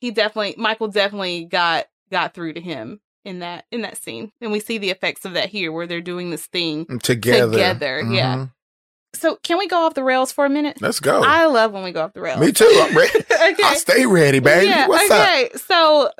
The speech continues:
Speaker 1: Peter Page told me that he, he had pitched a steroid arc for Emmett's character, and I was super caught off guard by that, and I kinda stumbled my way through asking him how that might look. And so we talked about what might cause it or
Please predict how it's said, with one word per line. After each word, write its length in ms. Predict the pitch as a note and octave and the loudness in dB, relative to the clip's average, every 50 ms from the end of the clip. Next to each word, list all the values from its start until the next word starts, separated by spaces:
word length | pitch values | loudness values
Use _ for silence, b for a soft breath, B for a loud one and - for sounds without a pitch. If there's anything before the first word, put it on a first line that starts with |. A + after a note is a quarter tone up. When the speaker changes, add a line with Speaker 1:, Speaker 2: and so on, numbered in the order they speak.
| - _ | -16 _
Speaker 1:
Peter 320 | - E4+ E4+ F#4 G4+ F#4+ C#4+ | -4 -2 0 0 0 -2 -2
Page 380 | D4+ C4+ B3+ C4+ C4+ A#3+ - - | -2 -2 0 0 -2 -4 -4 -4
told 200 | C4+ B3+ B3 A#3+ | -2 0 0 0
me 100 | A#3+ A#3 | 0 0
that 200 | A3 A3 G3+ - | 0 0 0 -2
he, 380 | A3 B3+ C4 C#4 C#4 C4+ C#4 - _ | -2 -4 -4 -2 -2 -4 -4 -8 _
he 200 | - D4 D4+ D#4+ | -2 0 0 0
had 180 | A3 - - | 0 -2 -6
pitched 400 | _ - C4+ C4+ C4 - - - | _ -6 -4 -4 -4 -8 -10 -8
a 220 | - G#3+ G3+ G#3 G#3+ | -6 -4 -4 -4 -6
steroid 680 | - - - A3+ G#3+ A3 A3 A3 G#3+ G#3 G3+ G3+ G3+ - _ _ - | -8 -8 -4 -4 -2 -2 -2 0 0 -2 -2 -2 -6 -10 _ _ -2
arc 340 | G3 G3 G3+ - - - - | 0 0 0 0 -4 -8 -10
for 220 | - A3 G3 - - | -6 -4 -4 -4 -4
Emmett's 320 | G3 G#3 A#3 C4 - - | -4 -4 -4 -6 -8 -10
character, 580 | - - F4 E4+ E4+ E4+ E4+ - F#4 F#4 F#4 E4+ _ _ _ _ _ _ _ _ - | -10 -8 -6 -6 -6 -6 -8 -8 -8 -8 -8 -8 _ _ _ _ _ _ _ _ -4
and 120 | B3 C4 | -2 0
I 100 | C4 D4 | 0 0
was 180 | G4 F#4 - - | 0 -2 -2 -4
super 500 | - - - D#4 E4 D#4+ - D#4+ D#4 D#4 | -4 -4 -2 -2 0 0 0 0 0 0
caught 260 | - D#4 D4+ C#4+ C#4 | 0 0 2 2 4
off 180 | C#4 C#4+ C#4 A#3+ | 2 2 0 0
guard 300 | B3 B3+ C4+ C#4+ D4 D4+ | 0 2 2 2 0 0
by 140 | E4 E4+ | -2 -2
that, 340 | E4+ F#4 F4+ F4+ F4+ F4 - - _ _ _ _ _ - | 0 0 0 0 0 -2 -4 -8 _ _ _ _ _ -4
and 120 | B3 B3+ | -2 -2
I 40 | B3 - | -2 -2
kinda 220 | D#4+ F4 E4 D4 | -2 -2 -2 -4
stumbled 360 | - - C4+ C4+ B3+ B3 A3+ | -4 -2 -2 -2 0 0 0
my 100 | A#3 A3+ | 0 0
way 160 | A3 A3 A3 | 0 0 0
through 140 | A#3+ - A#3 F3+ | -2 -4 -4 -4
asking 420 | G3+ G#3+ G#3+ - - - G#3+ G#3+ | -2 -2 -4 -6 -8 -8 -8 -6
him 200 | G3 G3+ G3+ G3+ | -6 -6 -6 -6
how 180 | F#3+ G3+ F#3+ F#3 | -4 -4 -4 -2
that 160 | G3 F3+ - | -2 -4 -2
might 240 | F#3+ F3+ D#3 - F3+ | -4 -4 -4 -6 -6
look. 360 | A3 D4 F4 C#4+ - - - - - _ _ _ _ - | -4 -2 -2 -2 -2 -6 -12 -20 -20 _ _ _ _ -10
And 160 | G#3+ A3 G#3 | -8 -8 -4
so 140 | - A#3 G#3+ | -2 -2 -2
we 140 | A3 B3 A#3+ | -2 -4 -2
talked 260 | - C#4+ D4+ D4+ - | -2 -2 -2 -2 -4
about 240 | B3+ B3 G#3+ - - _ _ _ _ _ _ _ _ _ | -4 -4 -4 -4 -6 _ _ _ _ _ _ _ _ _
what 260 | G#3 G3+ G#3 - - | -4 -2 -2 -2 0
might 220 | G#3 G3 F#3 - - | -2 -4 -4 -4 -6
cause 380 | - - G3 F#3+ G3 F#3+ F3+ | -6 -4 -2 -2 -2 -4 -4
it 220 | F#3 F#3 F#3 F#3 F3+ | -6 -4 -4 -4 -2
or 240 | D#3+ D#3 D#3+ D#3 | -2 -4 -4 -6